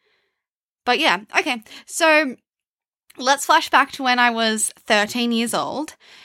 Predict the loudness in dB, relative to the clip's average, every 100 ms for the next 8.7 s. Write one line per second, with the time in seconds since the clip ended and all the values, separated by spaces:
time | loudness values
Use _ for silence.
0 | _ -2 2 2 2 0 0 -4 -4 0
1 | -2 -2 -6 -2 0 2 0 -4 -2 2
2 | 2 0 -4 -8 -8 -6 -6 -4 -4 -4
3 | -8 -12 _ _ _ _ _ -4 -2 0
4 | 2 2 2 0 -6 -10 -6 -4 -4 -6
5 | -6 -6 -4 -4 -6 _ _ _ _ _
6 | -2 0 2 2 0 -2 0 -2 -2 0
7 | 0 0 -6 -12 -10 -12 -18 _ _ _
8 | _ _ _ _ -8 -6